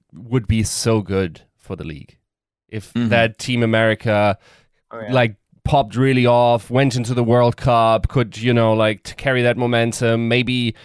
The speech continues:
Speaker 1: you know, challenge for a title or whatever, that would be huge for the esport, I think. Especially if you can do it at BlizzCon, right?
Speaker 2: Yeah.
Speaker 3: Yeah. 'Cause they got big mouths, like me.
Speaker 2: Mm-hmm.
Speaker 3: So it's like, we talked about this. It's like
Speaker 1: Yeah.
Speaker 3: mouths, you know,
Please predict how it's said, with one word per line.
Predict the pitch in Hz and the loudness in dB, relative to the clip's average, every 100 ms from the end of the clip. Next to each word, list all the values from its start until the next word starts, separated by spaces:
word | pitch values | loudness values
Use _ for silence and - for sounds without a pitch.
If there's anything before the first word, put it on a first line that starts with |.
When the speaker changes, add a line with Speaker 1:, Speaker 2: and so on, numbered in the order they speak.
| - _ | -20 _
Speaker 1:
you | 120 | -2
know, | 123 | 0
challenge | 113 143 123 120 | 0 2 2 0
for | 117 | -2
a | 120 | -2
title | 117 110 120 | 0 0 0
or | 113 | 0
whatever, | 117 117 101 | 0 0 -2
that | 120 139 | -4 -10
would | - | -14
be | 147 | -16
huge | 139 131 170 165 - | -12 -8 -8 -8 -10
for | 143 | -10
the | 139 | -12
esport, | 139 - 101 107 - _ - | -12 -10 -8 -8 -8 _ -16
I | |
think. | 110 120 - - _ _ | -10 -10 -10 -18 _ _
Especially | - 165 156 165 | -8 -6 -2 -2
if | |
you | 143 | -2
can | 139 | -2
do | 139 | 0
it | 156 | 0
at | 147 | 0
BlizzCon, | 131 175 - 151 135 - _ _ _ | 0 -2 -2 -6 -6 -12 _ _ _
right? | 120 143 - - | -12 -12 -10 -10
Speaker 2:
Yeah. | 165 - | -12 -14
Speaker 3:
Yeah. | 107 104 95 _ _ _ | -16 -14 -16 _ _ _
'Cause | - 143 | -18 -12
they | |
got | 156 151 | -10 -8
big | 156 | -8
mouths, | 135 139 127 104 - - _ _ _ | -8 -10 -12 -14 -20 -20 _ _ _
like | 113 - | -20 -12
me. | 131 | -6
Speaker 2:
Mm-hmm. | 127 127 - 120 | -2 -4 -4 -6
Speaker 3:
So | 110 107 | -6 -8
it's | 110 - | -12 -12
like, | 113 107 - | -12 -12 -20
we | |
talked | 110 120 120 | -10 -10 -10
about | 98 87 | -14 -20
this. | 80 _ - | -20 _ -20
It's | - | -20
like | - | -18
Speaker 1:
Yeah. | 104 92 | -16 -14
Speaker 3:
mouths, | 95 98 - - _ _ | -12 -14 -18 -20 _ _
you | _ | _
know, | 92 92 | -18 -18